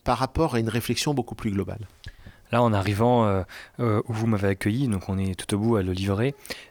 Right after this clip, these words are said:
Speaker 2: euh, une salle de réception, euh, on ne peut plus classique, bien que très jolie.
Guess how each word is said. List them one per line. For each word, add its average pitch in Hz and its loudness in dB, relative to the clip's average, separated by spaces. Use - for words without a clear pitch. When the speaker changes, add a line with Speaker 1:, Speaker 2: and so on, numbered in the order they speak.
Speaker 2:
euh, 104 -2
une 87 -6
salle 98 -2
de 85 -8
réception, 92 -2
euh, 85 -6
on - -4
ne 98 -2
peut 107 -2
plus 104 -2
classique, 117 -2
bien 104 -2
que - -14
très - -4
jolie. 98 0